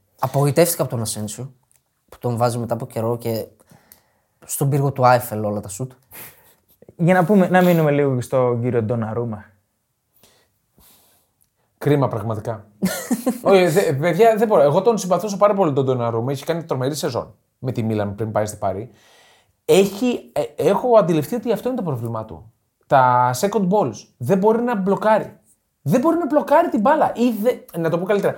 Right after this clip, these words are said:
Speaker 3: δεν μπορεί να κάνει αυτό που είναι η πρώτη οδηγία προς τους τερματοφύλακες από τα επτά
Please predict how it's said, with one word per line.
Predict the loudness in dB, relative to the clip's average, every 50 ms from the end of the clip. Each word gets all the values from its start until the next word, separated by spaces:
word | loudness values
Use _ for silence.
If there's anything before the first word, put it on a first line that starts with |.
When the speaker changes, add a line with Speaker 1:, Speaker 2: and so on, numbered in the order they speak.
| -8 -18 _ -6
Speaker 3:
δεν | -2 4 6 6 6
μπορεί | 6 6 4 4 4 4 2
να | 0 -2
κάνει | -2 -2 -2 -2 -2 -2
αυτό | -4 -2 -2 -2 -2
που | 0 0 -2
είναι | -2 0 -2 -2
η | -2
πρώτη | -2 0 2 2 2 2 0
οδηγία | -2 -2 -2 -4 -4 -2 0 -2 -2
προς | -2 -6 -10
τους | -10 -10 -8
τερματοφύλακες | -6 -4 -4 -4 -4 -4 -2 0 0 0 0 0 0 -2 -2 -2 0
από | 0 0 2 2 0
τα | 2 4
επτά | 4 4 2 2 2 2 2 2 2 -2 -8 _